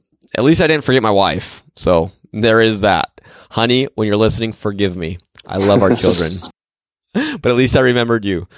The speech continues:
Okay. Um, Nigel, why don't you give us a quick, kind of a quick summary of what you've done up to this point, and then we'll, uh, transition to talking about your recent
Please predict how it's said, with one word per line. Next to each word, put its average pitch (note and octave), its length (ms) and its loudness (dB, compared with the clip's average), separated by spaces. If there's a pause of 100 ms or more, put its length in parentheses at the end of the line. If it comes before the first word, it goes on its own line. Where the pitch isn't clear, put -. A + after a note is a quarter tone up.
(140)
Okay. C3+ 400 0 (320)
Um, G#2 640 0 (140)
Nigel, E3+ 480 0
why E3 120 2
don't A#3 140 -6
you G#3 60 -10
give F#3+ 140 -2
us D#3+ 100 -2
a D3+ 60 -2
quick, - 340 -4
kind A#3 180 -2
of B3+ 80 -2
a C3+ 140 0 (180)
quick - 240 -2
summary D3+ 380 0
of B2 100 0
what C3+ 220 0
you've C3 240 -4
done A#2+ 240 0 (120)
up C#3+ 180 -2
to C#3+ 80 -10
this C3 180 0
point, G#2+ 420 -6 (460)
and B2+ 160 -4
then C#3+ 220 -2
we'll, B2 280 4
uh, A2+ 120 2
transition A2+ 540 -2
to G2+ 60 -6
talking A2 380 -2
about G2 220 0
your F#2 120 0
recent G2+ 400 -2